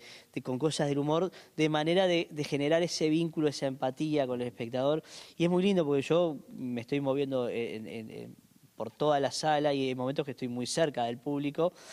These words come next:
y, mm, y, y la, hay como una, una muy linda comunicación. Es una obra que funciona mucho si hay mucha gente, pero si hay poca gente también funciona lindo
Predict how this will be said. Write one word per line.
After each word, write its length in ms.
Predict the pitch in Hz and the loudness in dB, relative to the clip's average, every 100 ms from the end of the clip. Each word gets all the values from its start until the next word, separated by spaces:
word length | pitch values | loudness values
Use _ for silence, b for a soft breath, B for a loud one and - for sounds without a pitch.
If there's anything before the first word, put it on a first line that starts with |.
| B B B B | B B B B
y, 320 | - 127 127 120 | -4 0 0 -2
mm, 380 | 120 117 117 113 - | -4 -6 -6 -6 -10
y, 540 | 101 117 110 120 113 113 | -10 -8 -6 -4 -4 -4
y 320 | - - 135 | -6 -8 -4
la, 160 | 123 123 95 | -4 -4 -4
hay 180 | 139 156 | -2 -2
como 200 | 156 135 | -2 -2
una, 120 | 131 | -4
una 240 | 135 139 131 | -2 -2 -2
muy 220 | 135 143 | -2 -2
linda 180 | 160 143 | 0 0
comunicación. 720 | 131 131 123 131 - 175 151 | 0 -4 -4 -4 -2 0 0
Es 80 | |
una 120 | 143 143 | 0 0
obra 140 | 156 | 2
que 80 | 139 | 0
funciona 360 | 131 - 151 | -4 -4 -4
mucho 260 | 139 151 151 | -2 -4 -6
si 120 | - | -2
hay 60 | 135 | -2
mucha 240 | 143 147 139 | -2 -6 -4
gente, 360 | 160 170 175 | -2 0 0
pero 160 | 165 139 | -2 -2
si 120 | 147 | -2
hay 40 | |
poca 240 | 147 160 143 | -2 -2 -4
gente 240 | - 170 | -4 -6
también 300 | 151 135 147 | -4 -4 -4
funciona 420 | 143 131 156 151 143 | -4 -6 -4 -2 -2
lindo 340 | 156 160 170 | 0 2 0